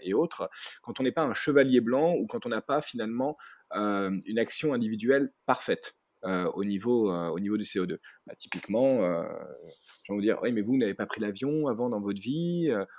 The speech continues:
ou, euh, finalement, « Ah, ben, vous mangez quand même encore un peu de viande de temps en temps. Ah, bah, vous avez pris une voiture finalement le week-end dernier. » Bon,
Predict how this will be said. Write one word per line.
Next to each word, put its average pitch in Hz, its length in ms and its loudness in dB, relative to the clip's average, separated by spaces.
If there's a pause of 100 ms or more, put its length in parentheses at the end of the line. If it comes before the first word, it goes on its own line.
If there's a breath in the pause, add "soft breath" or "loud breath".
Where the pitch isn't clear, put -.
(180 loud breath)
ou, 113 220 0
euh, 98 120 2
finalement, « 113 380 -4
Ah, 135 100 2
ben, 110 140 6
vous 131 200 -2
mangez 113 280 -4
quand 120 100 -8
même 113 120 -4
encore 113 280 -4
un 104 60 -4
peu 104 120 -4
de 101 60 -6
viande 139 340 0
de 131 60 0
temps 113 200 -6
en 117 80 -6
temps. 160 260 -4 (260 soft breath)
Ah, 208 80 4
bah, 160 260 8
vous 120 120 2
avez 117 160 6
pris - 160 -2
une 147 100 0
voiture 160 360 4
finalement 135 360 0
le 131 60 2
week-end 123 240 0
dernier. » 117 400 2 (360 loud breath)
Bon, - 100 -10